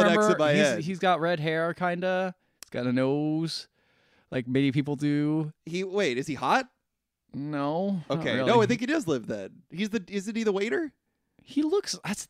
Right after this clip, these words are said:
Speaker 2: thing. They look kinda the same.
Speaker 1: Oh no!
Speaker 2: They look about the same as the
Speaker 1: I'll look
Speaker 2: waiter.
Speaker 1: it up. You say Mister
Speaker 2: He doesn't,
Speaker 1: Martin
Speaker 2: the waiter
Speaker 1: is
Speaker 2: has
Speaker 1: his
Speaker 2: an
Speaker 1: name?
Speaker 2: accent though, right? Doesn't he?
Speaker 1: No, waiter does not have an accent.
Speaker 2: Okay, maybe it is him then. Maybe the
Speaker 1: Okay.
Speaker 2: waiter dies then,
Speaker 1: <laughs> Oh,
Speaker 2: and
Speaker 1: no.
Speaker 2: he's just a nice guy.
Speaker 1: I'll look it up.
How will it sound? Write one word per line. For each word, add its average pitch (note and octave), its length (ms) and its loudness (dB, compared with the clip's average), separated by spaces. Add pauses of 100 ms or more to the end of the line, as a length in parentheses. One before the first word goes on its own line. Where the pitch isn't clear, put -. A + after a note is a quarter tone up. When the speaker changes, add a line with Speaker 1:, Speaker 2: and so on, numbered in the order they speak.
(100)
Speaker 2:
thing. C#3+ 100 -4
They G#2+ 100 -10
look C#3 140 -10
kinda D3 260 -10
the A2 140 -10
same. C#3 300 -12
Speaker 1:
Oh D#3 280 4
no! D#3+ 460 4
Speaker 2:
They D#3 80 6
look F3 120 2
about F3 140 2
the D3+ 80 -4
same E3 200 -2
as C#3+ 100 -4
the F3+ 60 0
Speaker 1:
I'll G#3 80 4
look G3+ 120 4
Speaker 2:
waiter. D3 100 6
Speaker 1:
it F3 60 8
up. B2 140 4
You C#3+ 80 -2
say F#3+ 120 6
Mister F#3 320 4
Speaker 2:
He G#3+ 60 6
doesn't, B3+ 100 4
Speaker 1:
Martin G3+ 140 6
Speaker 2:
the G#3+ 80 6
waiter F#4+ 180 6
Speaker 1:
is - 20 6
Speaker 2:
has G3 100 4
Speaker 1:
his - 20 2
Speaker 2:
an - 40 8
Speaker 1:
name? G#3 140 8
Speaker 2:
accent E3+ 260 2
though, G2+ 120 0
right? F#2 180 -2
Doesn't D#3+ 200 -6
he? B3+ 160 0
Speaker 1:
No, A#2 200 0
waiter A#2 200 0
does G#2 120 -8
not G2+ 120 -4
have F#2+ 100 -6
an F#2+ 80 -8
accent. F#2 340 -12
Speaker 2:
Okay, G2+ 100 -10
maybe D3 160 -2
it G#2 60 -2
is A2 100 -4
him F#2 160 -8
then. F#2 320 -10
Maybe A#2 160 -4
the - 60 -2
Speaker 1:
Okay. A#2+ 60 0
Speaker 2:
waiter A#2 200 -2
dies F2 260 -8
then, G2 280 -10
Speaker 1:
<laughs> - 540 -10
Oh, F#3 80 -2
Speaker 2:
and B2 120 -8
Speaker 1:
no. B2+ 60 0
Speaker 2:
he's C3+ 120 -2
just C3+ 160 -8
a C3 60 -6
nice A#2 220 -4
guy. G2 320 -4 (100)
Speaker 1:
I'll D3 100 2
look D3 160 -2
it A#2 100 -2
up. F#2 200 -10